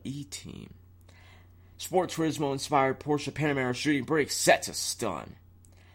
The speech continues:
Aston Martin details the D B eleven Motorsport-inspired Aeroblade. Oslo started removing parking spaces for a car-free city. All-new A B T A S four is basically a symbiote costume for the A four Avant.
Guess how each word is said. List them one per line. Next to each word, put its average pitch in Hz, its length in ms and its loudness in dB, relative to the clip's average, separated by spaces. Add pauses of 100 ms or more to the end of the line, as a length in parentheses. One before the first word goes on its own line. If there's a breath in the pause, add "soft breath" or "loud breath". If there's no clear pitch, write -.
(180 soft breath)
Aston 135 280 0
Martin 117 200 -4
details 123 480 -2
the 85 180 -4
D 170 420 -4
B 135 320 -2
eleven 117 360 -2
Motorsport-inspired 123 960 0 (180)
Aeroblade. 107 720 0 (1040 soft breath)
Oslo 135 400 6
started 127 320 0
removing 117 340 0
parking 170 380 0
spaces 135 340 -2
for 139 220 0
a 170 80 0
car-free 175 680 -6
city. 202 520 -6 (260)
All-new 147 500 4
A 156 160 4
B 143 120 -2
T 143 280 -4
A 139 180 8
S 131 180 2
four 151 260 0
is 143 80 -2
basically 190 380 4
a 139 100 6
symbiote 160 540 4
costume 156 580 -2 (240 loud breath)
for 107 160 -4
the 101 140 -4 (100)
A 127 160 4
four 113 400 -6
Avant. 101 560 -6